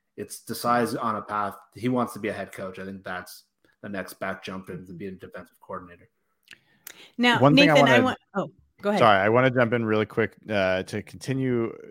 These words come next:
Speaker 3: There, there's one thing related to the question you asked me, Dana, that I think is a
Speaker 2: Mm-hmm.
Speaker 3: misnomer out there for a lot of fans. A lot of, like, "What are you talking about Geno at thirty million? There's no way he's worth that. He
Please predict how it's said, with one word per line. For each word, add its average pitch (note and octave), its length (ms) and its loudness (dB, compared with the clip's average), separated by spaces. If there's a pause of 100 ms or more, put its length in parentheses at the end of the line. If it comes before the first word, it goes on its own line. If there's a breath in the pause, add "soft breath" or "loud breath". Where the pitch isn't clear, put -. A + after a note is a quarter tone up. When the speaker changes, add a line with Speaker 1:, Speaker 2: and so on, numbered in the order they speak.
(120)
Speaker 3:
There, A#2+ 200 0
there's A2+ 220 -2
one D#3 220 2
thing D3 220 -4
related B2 240 2
to A#2+ 60 -4
the A2+ 80 -6
question A2+ 300 -2
you F2 60 -8
asked G2 300 -8
me, F#2+ 160 -10
Dana, G2+ 380 -6
that G2 100 -6
I F2+ 80 -4
think G#2+ 200 -10
is F#2 100 -6
a F2+ 60 -8
Speaker 2:
Mm-hmm. E2+ 80 -10
Speaker 3:
misnomer G2 540 -4
out G#2 160 -6
there G#2+ 120 -6
for G#2 100 -10
a F#2+ 60 -4
lot F2+ 120 -4
of F#2 80 -10
fans. F2+ 220 -10
A F2+ 40 -14
lot G#2+ 140 0
of, G#2+ 120 0
like, G2+ 160 -6
"What D#3+ 300 -2
are G#3 40 0
you F#3+ 60 -4
talking F3 320 0
about D3+ 100 0
Geno D3+ 300 -2
at D3+ 160 -4
thirty D3 240 0
million? C#3 380 -2
There's C3+ 160 -6
no D#3+ 140 -6
way D#3 200 -2
he's C3+ 120 -8
worth C#3 220 -6
that. B2+ 160 0
He A#2+ 60 -4